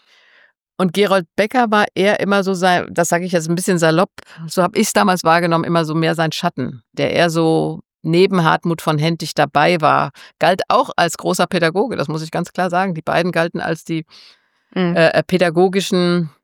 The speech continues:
Speaker 1: Größen im Kirchentag.
Speaker 2: Gerold Becker war evangelischer Theologe, hatte in Göttingen studiert und hat keinen Abschluss in Pädagogik gehabt. Mhm.
Speaker 1: Ja, ja, er hat, aber er galt,
Speaker 2: Mhm.
Speaker 1: äh, als Leiter der Odenwaldschule, als der Große, der reden konnte darüber, wie Schule heute aussehen muss und,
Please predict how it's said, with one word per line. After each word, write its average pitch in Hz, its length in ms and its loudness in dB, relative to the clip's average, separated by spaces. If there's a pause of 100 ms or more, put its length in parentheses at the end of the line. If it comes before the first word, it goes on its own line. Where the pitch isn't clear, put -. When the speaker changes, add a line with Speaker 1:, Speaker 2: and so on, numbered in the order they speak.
(720)
Speaker 1:
Größen 165 480 2
im 139 180 -4
Kirchentag. 160 680 -2
Speaker 2:
Gerold 208 240 0
Becker 226 240 2
war 220 100 4
evangelischer 233 600 2
Theologe, 220 440 4
hatte 220 160 2
in 196 100 0
Göttingen 208 360 2
studiert 208 440 0
und 220 140 0
hat 240 140 0
keinen 220 260 2
Abschluss - 340 -2
in 208 100 -2
Pädagogik 190 500 -2
gehabt. 175 420 -2
Mhm. 196 380 -2
Speaker 1:
Ja, 175 60 4
ja, 208 100 4
er 165 100 2
hat, - 320 -2
aber 170 220 2
er 160 100 2
galt, 165 360 2
Speaker 2:
Mhm. 214 260 2 (320)
Speaker 1:
äh, 175 80 0
als 165 320 2
Leiter 175 200 2
der 165 140 0
Odenwaldschule, 170 920 0
als - 240 -4
der 175 200 4
Große, 170 320 -2
der 160 140 0
reden 165 220 0
konnte 165 220 -2
darüber, 147 300 0
wie 147 60 -6
Schule 156 300 -2
heute 139 240 0
aussehen 156 300 -2
muss 147 200 -4
und, 143 160 -6